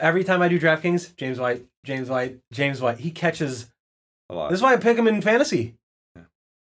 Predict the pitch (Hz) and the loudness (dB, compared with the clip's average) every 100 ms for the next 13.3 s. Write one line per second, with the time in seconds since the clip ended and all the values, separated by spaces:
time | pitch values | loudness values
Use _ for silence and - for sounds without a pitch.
0 | _ _ - 107 - - 131 233 277 269 | _ _ -14 -12 -8 0 2 4 6 4
1 | 240 233 233 240 233 - - - 247 262 | 4 0 4 4 2 -4 -10 -4 -4 0
2 | 240 226 226 226 233 220 226 220 233 226 | 0 0 0 -2 2 4 4 4 2 4
3 | 170 165 156 139 127 120 113 _ _ _ | 2 2 0 0 -2 -8 -10 _ _ _
4 | _ _ 175 - 180 196 185 131 180 226 | _ _ -6 -2 -2 -2 -2 0 2 2
5 | 226 156 113 113 _ - - - - - | 2 -2 -4 -14 _ -20 -20 -20 -20 -20
6 | 175 156 160 139 120 143 127 123 131 147 | -16 -4 0 0 2 2 2 -2 0 0
7 | 165 190 254 214 113 _ _ _ _ _ | 0 -2 -2 -2 -8 _ _ _ _ _
8 | _ 98 85 104 107 90 _ _ - - | _ -16 -10 -8 -10 -14 _ _ -20 -20
9 | - - 80 78 82 101 110 _ _ _ | -20 -16 -14 -14 -16 -20 -20 _ _ _
10 | _ _ _ _ _ _ _ _ - - | _ _ _ _ _ _ _ _ -14 -6
11 | 156 165 190 - - 113 - 147 160 160 | -2 0 -2 -8 -18 -16 -8 -4 -2 -4
12 | 113 - _ _ _ _ _ _ _ - | -6 -14 _ _ _ _ _ _ _ -2
13 | 147 185 185 | 2 2 2